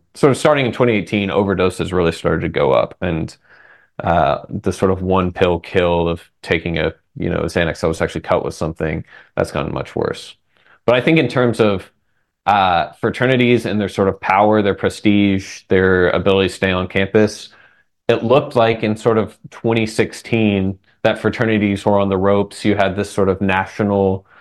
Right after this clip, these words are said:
uh, sort of surge of fraternities getting kicked off campus, and you had, you know, the American media all of a sudden was doing all this hand-wringing about the system, and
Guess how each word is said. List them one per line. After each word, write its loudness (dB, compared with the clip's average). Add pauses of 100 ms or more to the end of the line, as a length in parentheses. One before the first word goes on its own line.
(320)
uh, 2
sort -4
of -2
surge 0
of -6
fraternities -2
getting -2
kicked -6
off -6
campus, 0
and -2
you -2
had, -2
you -4
know, -4
the 0
American -2
media 0
all 0
of -2
a -12
sudden 0
was -6
doing -4
all -2
this -6
hand-wringing -2
about -2 (360)
the -4
system, 2
and -2